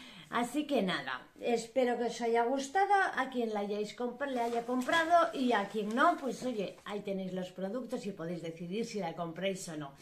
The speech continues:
si está disponible, que yo ya eso no lo sé.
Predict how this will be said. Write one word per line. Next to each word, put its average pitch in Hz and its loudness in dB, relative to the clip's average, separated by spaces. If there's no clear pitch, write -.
si - -8
está 190 -4
disponible, 139 -8
que 180 -6
yo 202 -2
ya 214 -2
eso 247 -6
no 190 -2
lo 143 -6
sé. - -16